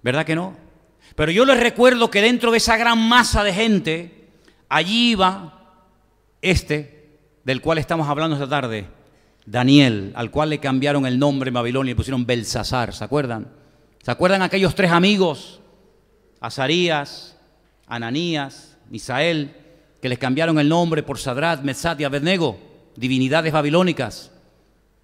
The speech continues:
de cuatro. De los cuatro mil seiscientos, podría hablarles horas y días enteros de estos cuatro, de los tres amigos de Daniel y de Daniel.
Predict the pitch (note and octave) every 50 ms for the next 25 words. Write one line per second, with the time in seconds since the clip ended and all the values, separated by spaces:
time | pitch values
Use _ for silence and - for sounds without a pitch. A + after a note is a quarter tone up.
0 | _ _ _ _ - A#2+ C#3+ C#3+ - F#3 F#3 E3+ - A#2 G2+ - - - - _
1 | _ _ _ _ _ _ _ _ _ _ _ _ _ _ _ _ - B2 C#3+ D3
2 | - - D#3+ E3 E3 D#3+ F3 F3+ G3+ B3+ C4+ A3+ - A3+ G3+ - - A3+ A#3+ B3+
3 | B3+ B3 - C#4 C4+ C4+ - - - - _ _ _ D#3 D#3 E3+ A3 A#3 A#3 A3
4 | A#3 A#3+ B3 A#3+ A#3+ A3+ E3+ B2+ - - B3 C4 C4+ C4+ C4+ C4 C4 - - -
5 | G#3 G#3 A3+ C4 C#4+ C#4+ C4 - - A#3 G#3+ G3+ - B3 C4 C#4 C#4+ C#4 C4 -
6 | - - - - - _ _ _ _ - G#2+ D3+ E3+ F#3+ F#3 - A3+ - - F#3
7 | G3+ F3 D#3+ - C3 A2+ G2+ - - - - - _ _ _ _ _ _ G#2 B2
8 | A#2 A#2 - - E3+ E3+ E3 E3+ F3+ G3 F3+ F3+ E3 E3 D#3 D#3+ E3 G3 A3 B3
9 | C4 B3+ A#3 - - - - _ _ _ _ - E3 D#3+ E3 D#3+ D3+ D3 D3 E3
10 | E3+ D#3 C3+ G#2+ - - - -